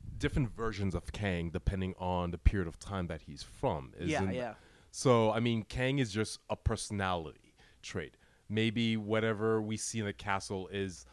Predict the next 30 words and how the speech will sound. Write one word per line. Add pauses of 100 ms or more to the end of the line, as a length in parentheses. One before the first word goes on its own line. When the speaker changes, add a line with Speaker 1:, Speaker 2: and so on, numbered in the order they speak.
(140)
Speaker 1:
like,
a
different
personality
trait
that
this (200)
Loki
has
now (120)
adopted, (200)
Speaker 2:
Yeah.
Speaker 1:
you
know,
for
the
book.
So
Speaker 2:
I'm
real
curious
as
to
what
they're
gonna
do.
I
also, (400)
I,